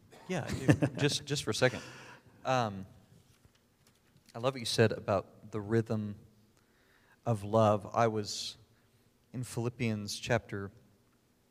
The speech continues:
Speaker 1: one, and as Mike has been talking about this to the staff, this is, this is what the Lord brought up in my heart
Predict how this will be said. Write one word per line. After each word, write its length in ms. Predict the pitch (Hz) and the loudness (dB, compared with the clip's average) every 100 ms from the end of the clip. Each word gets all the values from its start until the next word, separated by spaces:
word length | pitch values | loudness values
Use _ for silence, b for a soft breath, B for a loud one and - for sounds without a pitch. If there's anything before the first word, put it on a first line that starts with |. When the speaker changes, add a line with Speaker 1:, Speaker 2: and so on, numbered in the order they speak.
| - - 117 | -20 -16 0
Speaker 1:
one, 480 | 131 156 104 104 120 - - _ _ _ _ _ _ _ _ _ - | 4 4 2 -4 -10 -18 -20 _ _ _ _ _ _ _ _ _ 2
and 220 | 135 135 135 | 4 4 4
as 160 | 131 | 0
Mike 220 | 165 247 - - | -2 -4 -8 -20
has 200 | 120 123 | -14 -12
been 220 | 123 113 104 _ - | -10 -10 -12 _ -12
talking 360 | 151 170 - | -6 -6 -6
about 260 | 107 107 - | -4 -4 -4
this 160 | 107 | -14
to 100 | - | -10
the 100 | 101 | -10
staff, 680 | 107 - 120 117 104 - - - | -8 0 2 2 0 -10 -20 -14
this 200 | 123 - | -10 -8
is, 240 | 147 - - _ _ _ _ _ | -8 -10 -12 _ _ _ _ _
this 160 | 135 170 | -8 -6
is 160 | - | -2
what 140 | 139 - | -4 -4
the 80 | |
Lord 240 | 113 113 107 | -2 -2 4
brought 160 | 113 | 4
up 140 | 113 110 | 4 -2
in 80 | 101 | -12
my 100 | 98 | -12
heart 540 | - - 127 107 | -14 -2 0 0